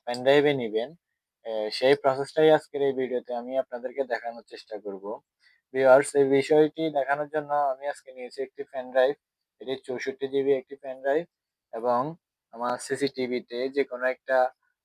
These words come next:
আহ, নির্দিষ্ট সময়ের নির্দিষ্ট একটা ক্যামেরার রেকর্ড কিভাবে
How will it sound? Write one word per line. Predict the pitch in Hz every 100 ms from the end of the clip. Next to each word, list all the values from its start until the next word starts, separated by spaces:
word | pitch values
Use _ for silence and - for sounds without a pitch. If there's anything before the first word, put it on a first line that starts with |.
| -
আহ, | 113
নির্দিষ্ট | 117 117 107 113 127
সময়ের | - 131 127 123 127 131
নির্দিষ্ট | 131 127 110 110 127
একটা | 120 131
ক্যামেরার | 120 117 120 131 135
রেকর্ড | 120 110 131 131 _
কিভাবে | 117 120 120 135